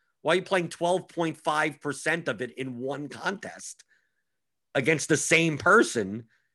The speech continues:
when you could, it, at worst, limit it so you're only playing one fifty dollar head-to-head? But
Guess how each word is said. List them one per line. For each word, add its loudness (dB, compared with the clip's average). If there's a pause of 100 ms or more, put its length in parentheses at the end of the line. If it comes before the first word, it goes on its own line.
(140)
when 4
you 4
could, 0
it, 0
at 2 (260)
worst, 6
limit 4
it 4
so -4
you're 4
only 2
playing -2
one 2
fifty -8
dollar -6
head-to-head? -8 (560)
But 0